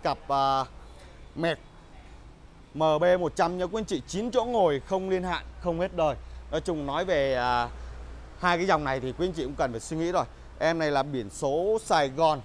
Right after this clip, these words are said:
bán cho quý anh chị một trăm tám mươi triệu. Và tiếp tục đây thì bên này thì biển số bốn chín. Xe này nó sơn zin thì cả con, nó, nó, nói chung là còn khá là nhiều nha quý anh chị. Nói chung là được cái nó đẹp chất, nhưng mà so với cái thằng này thì nó hơi cao tiền hơn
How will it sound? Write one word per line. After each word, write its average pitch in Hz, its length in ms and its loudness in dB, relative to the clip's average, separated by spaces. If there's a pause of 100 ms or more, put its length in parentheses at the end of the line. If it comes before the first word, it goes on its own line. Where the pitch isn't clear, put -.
(160)
bán 147 220 0
cho 185 120 -2
quý 175 180 -2
anh 196 40 -6
chị 165 180 -6
một 143 120 -8
trăm 156 180 -2
tám 151 220 -4
mươi 202 100 -6
triệu. 143 200 -6
Và 113 140 -4
tiếp 95 220 -8
tục 143 180 -4
đây 139 220 -4
thì 123 200 -8
bên 127 180 -6
này 113 200 -8
thì 110 140 -10
biển 98 160 -10
số 117 140 -8
bốn 143 180 -6
chín. 143 220 -6 (380)
Xe 156 180 0
này 139 160 0
nó 139 80 -4
sơn 165 220 -6
zin 147 200 -4
thì 131 160 -6
cả 92 220 -4
con, 170 300 0
nó, 170 100 -4
nó, 175 160 -8
nói 180 220 -6
chung 175 180 -4
là 123 300 2 (440)
còn 147 280 0
khá 247 260 2
là 262 100 2
nhiều 196 280 0
nha 160 100 -4
quý 190 160 -4
anh 190 40 -8
chị. 160 220 -8
Nói 131 100 -12
chung 139 140 -12
là 135 60 -8
được 120 180 -10
cái 104 180 -12
nó 135 100 -14
đẹp 131 180 -6 (180)
chất, 214 160 0 (280)
nhưng 139 180 -10
mà 113 60 -8
so 127 280 -6
với 135 120 -6
cái 151 100 -14
thằng 123 120 -8
này 104 160 -8
thì 98 80 -12
nó 139 80 -10
hơi 147 120 -6
cao 127 200 -6
tiền 113 240 -6
hơn 120 140 -8